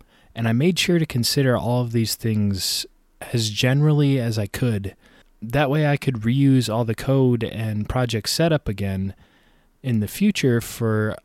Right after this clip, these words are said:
any other F P S games that I wanted to make. By having this template set up, I don't have to start at zero when I go to make another F P S. This is especially great to have for game jams if that jam,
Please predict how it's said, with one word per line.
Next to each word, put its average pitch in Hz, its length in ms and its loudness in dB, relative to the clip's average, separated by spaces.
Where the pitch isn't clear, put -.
any 127 260 -2
other 120 240 0
F 110 260 -4
P 113 160 -4
S 113 200 -2
games 101 380 -4
that 101 100 -6
I 98 80 -2
wanted 98 320 -2
to - 100 -6
make. - 440 -4
By 117 240 -4
having 131 380 2
this 117 160 0
template 131 400 -2
set 131 200 0
up, 135 200 0
I 110 60 -2
don't 110 200 -2
have 110 200 -6
to 104 100 -6
start - 400 -2
at 104 240 -10
zero 107 680 -2
when 104 200 -4
I 98 80 -2
go 101 160 -2
to 95 60 -2
make 98 220 -4
another 95 380 -4
F 98 220 -10
P 107 160 -4
S. - 480 -10
This 170 180 -4
is 202 120 2
especially 151 640 0
great 123 260 -2
to 113 80 -4
have 113 280 -2
for - 180 -6
game 101 360 -2
jams 110 640 -2
if - 320 -4
that 104 320 -4
jam, 101 680 -2